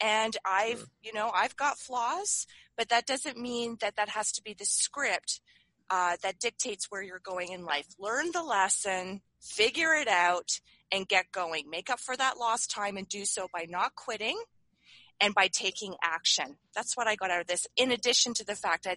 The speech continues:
Speaker 1: just think you have a very beautiful, very beautiful spirit.
Speaker 2: Oh, bless you. My, uh, uh, somebody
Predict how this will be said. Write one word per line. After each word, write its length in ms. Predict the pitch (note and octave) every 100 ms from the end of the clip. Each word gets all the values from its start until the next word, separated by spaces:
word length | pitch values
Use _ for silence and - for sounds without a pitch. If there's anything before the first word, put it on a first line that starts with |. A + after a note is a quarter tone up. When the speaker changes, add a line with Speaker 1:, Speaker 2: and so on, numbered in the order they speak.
| -
Speaker 1:
just 160 | F#3+
think 220 | G#3 F#3 G3
you 80 |
have 180 | F#3 E3+
a 80 | E3
very 360 | E3+ E3+ E3+ E3+ -
beautiful, 760 | F3+ F3+ F3 - F3+ E3+ E3 - _ - - - - _ _
very 200 | A#3 D#4 A3
beautiful 400 | G3+ G3 G3+ F#3
spirit. 520 | E3+ - D#3 D3+ C3 - - - _ _ _ _ _ - _ _ -
Speaker 2:
Oh, 120 | G3+
bless 380 | E3+ E3 D#3+ -
you. 80 | G#2 - - - - - - - - - - D#3
My, 260 | C3+ B2
uh, 80 | A#2+
uh, 280 | B2+ - - - - -
somebody 360 | - C3 B2